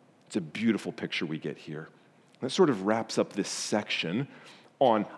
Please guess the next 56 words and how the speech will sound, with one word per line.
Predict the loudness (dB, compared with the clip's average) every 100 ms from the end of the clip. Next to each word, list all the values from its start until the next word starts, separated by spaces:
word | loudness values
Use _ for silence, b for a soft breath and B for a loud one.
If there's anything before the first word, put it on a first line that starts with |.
| -2 6
honoring | 8 8 6 4
pastors | 2 2 2 2 -2
and | 2
how | 4 4
it |
shows | 4 2
relational | 4 4 6 4 2 0 0
beauty | 0 0 2
and | 0
we, | -2
how | -2
we | -2 0
honor, | 2 2 2
discipline, | 0 -2 -2 -4 -4
and | -4
install | -6 2 4 4
them. | 0 -4 -6 B B B B B 2
And | 4
then | 4
Paul | 6 4
moves | 6 0
to | 4
the | 4
next | 4 4 2 2 2 2
example, | 2 -2 -4 -6 -12 -12 _ _ _ _ _ _ _
the | 2
beginning | 4 6 4
of |
chapter | 6 4 4 -2
six, | 2 2 2 -8 B B B 6
relating | 8 8 6
to | 0
bondservants. | 4 6 8 6 4 2 2 0 -10 -8 -8 -10 _ _ _ _ _ _ _ -20 _ B B B
It's | 4
kind | 6 6
of | 6
a |
sharp | 6 6 6
pivot | 4 4 4
here, | 4 4
so | 6
before | 4 4 6 6
I |
go | 6 6
in | 6
and | 6
read, | 4
let | 4
me | 6
remind | 4 6 4 4 4
you | 4
what | 6
we've | 4
been | 2
saying, | 4 4 4 2
just | -2